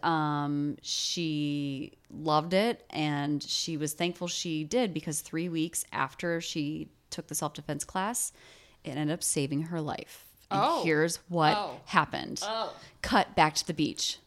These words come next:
Speaker 2: Yes, we're on the beach.
Speaker 1: Action. So she's running, and she's four miles in at this point. And she stopped at one of those creepy, like, public restrooms that are, you know, on beaches or in parks or
Speaker 2: Uh-huh.
Speaker 1: whatever. And she'd actually stopped there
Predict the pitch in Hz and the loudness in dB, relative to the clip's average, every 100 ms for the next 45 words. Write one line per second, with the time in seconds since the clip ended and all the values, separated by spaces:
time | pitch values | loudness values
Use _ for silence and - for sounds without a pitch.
0 | _ _ 208 175 - - 196 185 196 175 | _ _ 2 2 0 -4 0 0 0 -4
1 | - - - - - _ 175 147 - - | -8 -10 -8 -8 -10 _ 2 2 0 -2
2 | - - 175 - 180 170 170 175 170 180 | -4 -4 -2 -2 0 4 6 4 4 0
3 | 180 - - - - - 175 165 160 156 | -4 -12 -20 -20 -20 -2 2 4 4 0
4 | - 170 - 165 156 175 208 147 147 170 | -2 -2 2 4 6 6 4 2 2 0
5 | 131 147 143 - 123 127 - - - - | -4 -4 -2 -2 -2 -2 -8 -20 -20 -20
6 | _ 180 165 156 160 151 - - - 175 | _ 2 4 4 2 -2 -4 -2 -2 -2
7 | 165 190 214 247 233 196 165 - - 160 | -2 -2 0 0 0 2 0 -2 -2 -2
8 | 170 160 143 139 - 156 151 - 135 - | 2 2 2 0 -2 0 0 0 0 0
9 | 156 156 156 160 151 - - - 143 147 | 2 2 2 2 0 -2 -2 2 4 4
10 | 156 170 226 220 175 156 170 165 165 151 | 4 2 2 4 2 2 2 2 2 2
11 | 151 165 160 156 147 156 151 190 175 175 | 2 0 0 2 2 2 -2 2 0 2
12 | 208 185 160 156 - 151 151 | 0 0 0 0 0 0 0